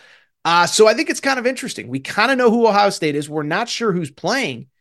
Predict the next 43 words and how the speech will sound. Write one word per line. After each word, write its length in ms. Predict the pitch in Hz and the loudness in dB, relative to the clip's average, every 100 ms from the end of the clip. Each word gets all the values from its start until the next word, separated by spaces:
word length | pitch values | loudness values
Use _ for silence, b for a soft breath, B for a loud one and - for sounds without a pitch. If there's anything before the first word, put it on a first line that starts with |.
| _ _ _ 170 | _ _ _ 2
but 80 | |
I'd 120 | 214 277 | 6 6
also 200 | 262 247 | 4 2
like 160 | 220 | 0
to 60 | 190 | -2
see 140 | 220 | -4
some 160 | 196 196 | -2 -2
of 60 | |
those 200 | 180 165 | -2 -2
young 140 | 170 165 | -2 0
wide 180 | 170 156 | 2 2
receivers 440 | 147 185 160 143 | 0 -4 -4 -4
get 180 | 151 160 | -2 -2
some 140 | 170 | -2
more 180 | 156 147 | -2 0
reps. 320 | 127 190 - | 2 2 0
Would 80 | 156 | -8
be 80 | 139 | -6
very 260 | 135 143 135 | -2 -2 0
fascinated 520 | 143 127 135 123 117 | 0 0 -2 -8 -8
to 60 | |
watch 220 | 113 - - | -8 -6 0
that. 240 | 151 - _ _ _ _ _ _ _ _ _ _ - | -2 -2 _ _ _ _ _ _ _ _ _ _ -4
From 100 | 190 | 0
the 60 | 196 | 2
Missouri 340 | 170 180 214 | 4 4 2
perspective, 420 | 160 - 101 - _ _ _ _ _ _ _ - | -2 -8 -8 -10 _ _ _ _ _ _ _ -6
I'll 100 | 190 | -4
just 180 | 202 - | -2 -2
say, 140 | 185 | 0
like, 160 | 143 135 | 0 0
we 100 | 254 | -2
can 140 | 311 | 0
make 200 | 185 185 | 0 0
fun 180 | 180 180 | 0 -2
of 80 | - | 0
Eli 240 | 165 165 | 4 4
Drinkwitz, 580 | 143 156 165 185 190 - _ _ _ _ _ _ | 2 -2 -2 -2 -4 -14 _ _ _ _ _ _
and 260 | 165 156 143 | 0 0 0
trust 280 | - 190 156 | 2 2 2
me, 120 | 143 | 0
everybody 400 | 165 190 180 180 | 2 2 2 0
does. 360 | 143 156 202 | 0 -2 -2